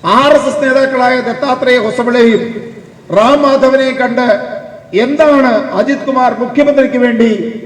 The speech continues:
ഇവരോട് സംസാരിച്ചത്? ഒത്തിരി കാര്യങ്ങൾ സംസാരിക്കണം. സംസ്ഥാന മുഖ്യമന്ത്രിയായിരിക്കുന്ന പിണറായി വിജയൻ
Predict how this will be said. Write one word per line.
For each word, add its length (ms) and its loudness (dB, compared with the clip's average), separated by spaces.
ഇവരോട് 320 4
സംസാരിച്ചത്? 840 -4
ഒത്തിരി 300 0
കാര്യങ്ങൾ 240 4
സംസാരിക്കണം. 540 -2
സംസ്ഥാന 400 2
മുഖ്യമന്ത്രിയായിരിക്കുന്ന 880 2
പിണറായി 360 0
വിജയൻ 320 0